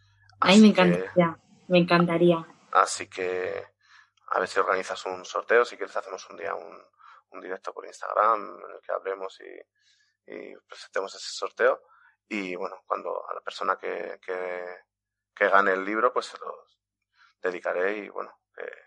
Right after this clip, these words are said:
Speaker 2: no sé si que lo disfruto o que se joda, pero es lo que hay, no, yo <laughs> solo,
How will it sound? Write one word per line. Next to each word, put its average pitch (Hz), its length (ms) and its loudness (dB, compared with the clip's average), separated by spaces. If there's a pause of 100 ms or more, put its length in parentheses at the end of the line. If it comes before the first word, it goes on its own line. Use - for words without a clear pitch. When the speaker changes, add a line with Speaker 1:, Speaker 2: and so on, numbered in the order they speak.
(960)
Speaker 2:
no 95 160 -4
sé 98 120 -10
si 92 140 -10
que 95 100 -4
lo 90 80 -2
disfruto 95 320 -4
o 107 40 -4
que 101 60 -2
se 101 100 -10
joda, 101 360 0
pero 92 240 -4
es 95 60 0
lo 95 80 4
que 92 80 2
hay, 82 140 2
no, 98 340 0
yo 113 140 8
<laughs> - 40 -4
solo, 165 400 8